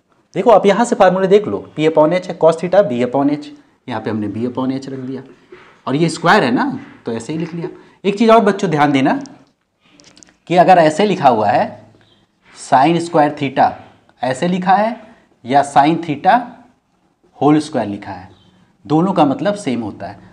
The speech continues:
अब ये मत समझ लेना कि इसका मतलब ये हुआ sin theta square, ये अलग हो जाएगा क्योंकि ये theta पे square, sin square theta या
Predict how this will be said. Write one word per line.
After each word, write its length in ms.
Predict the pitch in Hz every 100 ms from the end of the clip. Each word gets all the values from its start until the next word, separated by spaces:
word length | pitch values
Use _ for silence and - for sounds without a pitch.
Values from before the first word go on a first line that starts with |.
| -
अब 100 | 139
ये 140 | 160
मत 200 | 220 233 -
समझ 180 | 170
लेना 160 | 151 156
कि 140 | 156
इसका 220 | 160 - 156
मतलब 280 | 151 127
ये 220 | 117 110 104
हुआ 280 | 92 78 - - - - - - - - -
sin 340 | 131 151 160
theta 280 | 151 151 156
square, 360 | 151 156 127 104 101 - 113
ये 420 | 135 170 175 127 - -
अलग 200 | 127 113
हो 80 |
जाएगा 280 | 104 98 101 98 -
क्योंकि 200 | 151 151
ये 120 | 220 -
theta 280 | 135 156 151
पे 100 | 123
square, 320 | - 101 82 - - - -
sin 340 | 135 147 185
square 300 | 180 190 190
theta 240 | 202 208
या 140 | 196